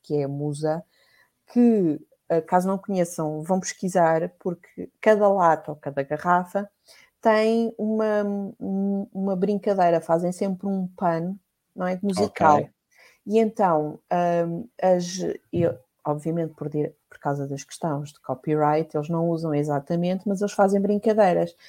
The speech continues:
Speaker 1: Então, eles têm uma ipa que é brincar com o Born in the U S A, que é o Born in the I P A.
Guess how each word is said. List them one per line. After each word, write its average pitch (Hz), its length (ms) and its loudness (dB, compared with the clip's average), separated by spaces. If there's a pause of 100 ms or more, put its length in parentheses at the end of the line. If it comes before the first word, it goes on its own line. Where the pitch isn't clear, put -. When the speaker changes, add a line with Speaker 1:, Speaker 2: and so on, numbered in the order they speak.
(200)
Speaker 1:
Então, 175 380 0 (160)
eles 170 180 2
têm 185 180 2
uma 190 220 2
ipa 185 560 -2 (320)
que 170 140 2
é 160 80 6
brincar 170 460 2
com 175 120 0
o 170 40 2
Born 165 380 4
in 160 120 -4
the 170 140 0
U 170 60 4
S 180 280 0
A, 214 240 2
que 226 140 -4
é 220 40 6
o 220 160 6
Born 202 400 2
in 202 160 2
the 202 160 4
I 196 60 2
P 208 240 0
A. 160 240 4